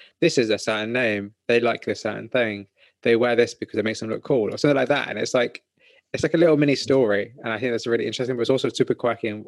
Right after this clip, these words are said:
really odd. And I, I, I'll send you the link to them actually after this 'cause it is so great. And actually, you might really like it if you like weird stuff. And actually, that, that makes me think quite a few artists I can send you 'cause there's quite a few weird people I follow. So that's, um, I'll send you some stuff 'cause you never know, like, you never know.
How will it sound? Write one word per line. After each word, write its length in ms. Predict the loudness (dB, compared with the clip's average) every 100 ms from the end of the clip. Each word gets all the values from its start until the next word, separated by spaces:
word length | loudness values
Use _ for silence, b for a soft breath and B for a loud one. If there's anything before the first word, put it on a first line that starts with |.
| -4
really 260 | 0 0 0
odd. 240 | -2 -4 _ b b b _ -6
And 100 | -4
I, 160 | -4 -4
I, 140 | -6 -6 -8 -10
I'll 100 | -4
send 220 | 0 4
you 60 | 6
the 60 | 6
link 160 | 2
to 40 | -2
them 160 | -4 -4
actually 480 | -6 -4 0 -2 -2 -8
after 260 | -10 -6 -2
this 200 | -2 -2
'cause 200 | -4 -4
it 140 | -2
is 160 | -4 -4
so 220 | 0 0
great. 220 | 2 0
And 80 | 0
actually, 220 | -2 -2
you 40 | -2
might 140 | 0
really 160 | 2 2
like 240 | 0 -2
it 160 | -8 -12 b b b b
if 80 | -2
you 100 | 2
like 180 | 2 2
weird 160 | 0 2
stuff. 280 | 0 0 -2
And 160 | -6 -2
actually, 320 | 0 2 2
that, 280 | 0 -4 _ _ -20 B B -6
that 100 | -4
makes 140 | 0
me 60 | 0
think 120 | 0
quite 120 | -2
a 40 | 0
few 120 | 0
artists 220 | 0 -2
I 80 | -6
can 140 | -6
send 240 | -4 -4 -4
you 100 | -8
'cause 60 |
there's 120 | -10 -4
quite 180 | -4
a 40 | -2
few 280 | -2 -4 -8 _
weird 180 | -6 -6
people 260 | -6 -6 -6
I 60 |
follow. 300 | -6 -6 -6 -8
So 260 | -8 -8 -8 B B B B
that's, 260 | -6 -4 -6
um, 280 | -6 -8 _ _ _ -14
I'll 80 | -6
send 180 | 0 0
you 80 | 0
some 140 | -2
stuff 320 | -2 -2 -4 -2
'cause 160 | 2
you 80 | 4
never 220 | 4 4
know, 200 | 2 0
like, 220 | -2 -4
you 60 | -4
never 240 | -2 -2
know. 140 | -4